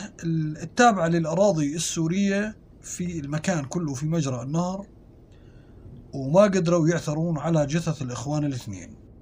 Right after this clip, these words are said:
وجثث الإخوان الاثنين اللي طلعوهم وجثثهم موجودة، حطوهم في براد المستشفى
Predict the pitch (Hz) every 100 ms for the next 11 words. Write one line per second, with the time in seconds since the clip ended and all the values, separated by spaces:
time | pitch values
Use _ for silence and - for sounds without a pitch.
0 | - - - - - - - 190 175 294
1 | - 269 233 220 - 262 262 226 185 262
2 | 269 226 190 185 247 262 240 247 190 202
3 | 240 226 214 175 160 165 226 190 190 180
4 | 175 190 214 202 160 202 202 254 196 202
5 | - 190 202 202 165 170 190 170 165 151
6 | 170 156 143 208 - 160 170 214